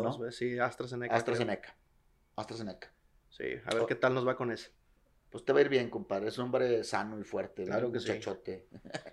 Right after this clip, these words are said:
Speaker 1: Sí, pero ya mejor ya mañana, al cabo que va a haber ley seca, entonces vamos a aprovechar para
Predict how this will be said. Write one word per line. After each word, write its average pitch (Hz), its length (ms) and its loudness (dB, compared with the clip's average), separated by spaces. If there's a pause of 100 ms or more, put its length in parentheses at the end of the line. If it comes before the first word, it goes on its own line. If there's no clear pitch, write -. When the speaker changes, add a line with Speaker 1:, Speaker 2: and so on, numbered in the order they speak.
(680)
Speaker 1:
Sí, 175 140 2
pero 151 160 4
ya 143 80 6
mejor 139 280 2
ya 143 80 4
mañana, 135 300 0
al 117 80 -4
cabo 117 160 0
que 107 240 -10 (260)
va 117 60 -2
a 117 40 2
haber 120 180 2
ley 120 140 2
seca, 127 300 -4
entonces 117 200 -8
vamos 120 160 -4
a - 20 -8
aprovechar 113 400 -6
para 104 240 -10